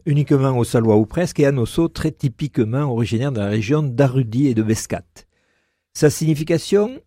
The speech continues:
bizarrement, ne pose pas de véritables problèmes, me semble-t-il, mais en revanche, les détails de son évolution morphologique sont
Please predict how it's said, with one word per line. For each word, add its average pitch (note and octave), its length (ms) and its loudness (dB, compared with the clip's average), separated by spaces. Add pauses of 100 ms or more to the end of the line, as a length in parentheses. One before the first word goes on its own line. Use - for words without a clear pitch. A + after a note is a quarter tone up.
(260)
bizarrement, C#3+ 580 2
ne D3+ 80 0
pose C#3+ 360 0
pas F3 120 2
de C#3 160 4
véritables C#3 560 4
problèmes, G#2+ 500 -2
me D#3+ 120 -4
semble-t-il, A#2+ 580 0
mais D3 100 2
en C#3+ 80 2
revanche, B2+ 420 2
les A2+ 140 0
détails B2+ 380 2
de A2+ 80 0
son A2+ 240 -4
évolution A2 500 -4
morphologique B2 720 -4
sont E3 340 -6